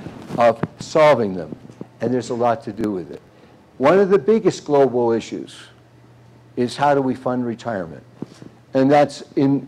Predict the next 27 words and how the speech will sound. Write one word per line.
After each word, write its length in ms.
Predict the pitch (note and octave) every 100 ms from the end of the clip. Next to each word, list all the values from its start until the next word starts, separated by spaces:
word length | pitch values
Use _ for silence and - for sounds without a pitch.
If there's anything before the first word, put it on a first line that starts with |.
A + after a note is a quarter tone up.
| -
what 180 | C3 B2
I 140 | A#2
will 200 | A#2 A2+
talk 300 | A2+ C#3+ C#3
about, 320 | B2 A#2+ A#2
and 100 | A#2
then 120 | B2+
I'll 120 | B2+ B2
talk 280 | B2+ A2+
about 200 | A2+ G#2+
one 260 | F2+ B2 C3
aspect 560 | B2 B2 - G#2+ F#2+ G2+
of 140 | F2
that. 220 | F#2 - - - - - - - - - -
The 80 | D3
global 440 | E3 F#3+ A3 G#3
challenge 520 | - F#3 F#3+ F3+ D3
of 120 | C#3+ C#3
funding 420 | D#3 D#3 D3 C#3
retirement, 640 | C3 - C#3+ C#3 A#2+ G#2 - - - - _ _ -
there 100 | C#3+
are 60 |
several 420 | C#3 G3 F#3+ D#3+
pieces 520 | C3+ D#3+ D#3 - A2 -
to 200 | A2+ G2+
it, 160 | - - - _ _ _ _ _ -
and 460 | A#2+ A#2+ A#2 A#2+